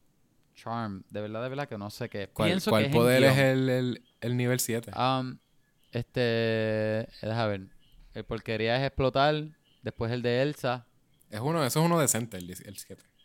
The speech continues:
Speaker 1: El siete es el tipo que se estira. ¿Te acuer-? No, no, no se estira. Él, él, él se, se,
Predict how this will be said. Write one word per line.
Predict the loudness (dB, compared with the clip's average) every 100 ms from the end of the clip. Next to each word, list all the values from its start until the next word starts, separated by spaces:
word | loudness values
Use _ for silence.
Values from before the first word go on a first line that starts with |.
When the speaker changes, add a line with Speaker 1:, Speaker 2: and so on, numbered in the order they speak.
| _ _ _ -6
Speaker 1:
El | -6
siete | -4 -4 -2 -2
es | -4 -6
el | -4 -2 -2
tipo | -4 0 0 0
que | -2
se | -4
estira. | 0 2 2 2 -4 _ -6
¿Te |
acuer-? | -6 -2
No, | 4 4 4
no, | 0
no | -2
se | -2
estira. | 0 2 4 4
Él, | 4
él, | 4 2 2
él | 0 0 -4
se, | -4 -2 -2
se, | -2 -6 -6